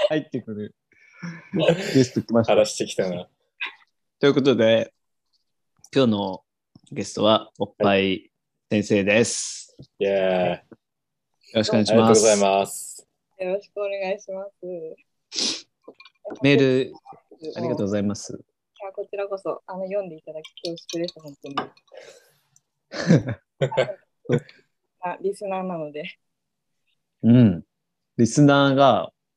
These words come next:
Speaker 2: うん。
Speaker 1: 来ましたね。
Speaker 2: うん。久しぶりの
Speaker 1: うん。
Speaker 2: リスナー参加会というやつですね。
Speaker 1: あの、一応、俺、一応っていうか、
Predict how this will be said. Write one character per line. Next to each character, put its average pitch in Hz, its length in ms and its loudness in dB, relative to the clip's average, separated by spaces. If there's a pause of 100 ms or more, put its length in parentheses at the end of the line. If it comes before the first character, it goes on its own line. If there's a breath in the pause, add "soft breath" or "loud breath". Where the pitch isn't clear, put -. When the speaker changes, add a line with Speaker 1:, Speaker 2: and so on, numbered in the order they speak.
Speaker 2:
う 104 60 -8
ん。 90 240 -8 (680)
Speaker 1:
来 - 80 -4
ま 110 160 0
し - 100 -10
た 101 100 -8
ね。 104 300 -4
Speaker 2:
う 131 60 -6
ん。 113 200 -8 (200)
久 - 240 -4
し - 140 -2
ぶ 92 80 0
り 95 120 2
の 90 260 -2 (760 loud breath)
Speaker 1:
う 220 80 4
ん。 107 420 4
Speaker 2:
リ 90 100 -14
ス - 140 -14
ナ 87 160 -2
ー 87 60 -8
参 87 220 -8
加 98 120 -6
会 80 240 -6
と 82 80 -10
い 80 80 -6
う - 40 -8
や 80 100 -12
つ - 60 -20
で - 100 -20
す - 120 -18
ね。 101 160 -20
Speaker 1:
あ 113 100 0
の、 143 680 2 (100)
一 160 360 -4
応、 165 400 0 (340)
俺、 123 260 -4 (120)
一 120 240 -2
応 151 80 4
っ - 20 -2
て 113 220 -8
い 90 120 -6
う 87 60 -10
か、 76 300 -8